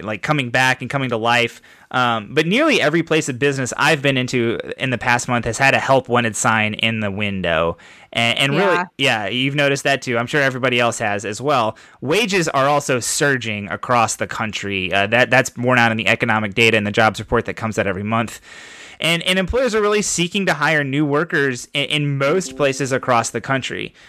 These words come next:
Speaker 1: But, and, and, and this is absolutely something that's been noticed by a ton of people. There are states, a lot of states across the country that are shutting down that additional unemployment benefit early in an attempt to try to spur people to go back to work.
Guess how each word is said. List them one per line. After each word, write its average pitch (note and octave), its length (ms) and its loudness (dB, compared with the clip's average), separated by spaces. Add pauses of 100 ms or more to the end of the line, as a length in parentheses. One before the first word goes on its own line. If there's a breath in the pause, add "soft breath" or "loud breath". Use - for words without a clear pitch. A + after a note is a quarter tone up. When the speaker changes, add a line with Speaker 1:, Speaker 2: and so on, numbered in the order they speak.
(300 loud breath)
Speaker 1:
But, D3+ 260 -2
and, F3+ 360 -2
and, G#3 120 0
and G3 160 -2
this G#3 200 0
is E3+ 120 0
absolutely F3 560 0
something D3+ 240 0
that's C3+ 140 -2
been C#3 220 -4
noticed C3+ 320 2
by B2+ 100 2
a A#2 60 2
ton A#2+ 200 -4
of A2+ 60 -6
people. G#2+ 500 -2 (320)
There D3+ 320 -2
are F3 200 2
states, D#3+ 920 -2
a C3 60 -6
lot C#3+ 240 2
of F3+ 80 0
states C3 280 -2
across B2+ 300 -2
the C#3+ 100 -10
country C#3+ 320 -4
that B2 140 0
are A#2 60 0
shutting F3+ 500 2
down C3+ 320 4
that A#2+ 140 2
additional B2 420 -4
unemployment A#2 640 -4
benefit A#2 420 -4
early C3+ 600 0 (360 loud breath)
in D3 140 0
an C#3+ 120 -2
attempt E3 320 -2
to D3+ 80 -2
try C#3+ 160 2
to B2 80 0
spur D#3 360 0
people - 340 -4
to C#3 120 -4
go A#2+ 180 -2
back G#2 520 -4
to G#2 100 -12
work. G#2 540 -4